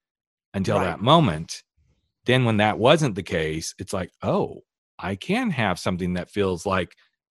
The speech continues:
Speaker 1: connection and love and a deeper admiration," which I hadn't ever felt with my wife.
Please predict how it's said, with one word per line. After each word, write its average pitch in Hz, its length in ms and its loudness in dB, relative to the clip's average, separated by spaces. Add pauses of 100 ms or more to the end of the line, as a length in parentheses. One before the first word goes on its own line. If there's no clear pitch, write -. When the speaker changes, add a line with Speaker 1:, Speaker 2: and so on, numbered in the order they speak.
(140)
Speaker 1:
connection 90 760 -2 (100)
and 98 240 -6
love 82 540 -4 (600)
and 104 320 2
a 95 80 -2
deeper 104 360 -2
admiration," 92 680 -2
which 117 120 2
I 127 80 6
hadn't 139 260 6
ever 131 300 2
felt 156 360 4
with 110 140 0
my 117 140 2
wife. 151 400 2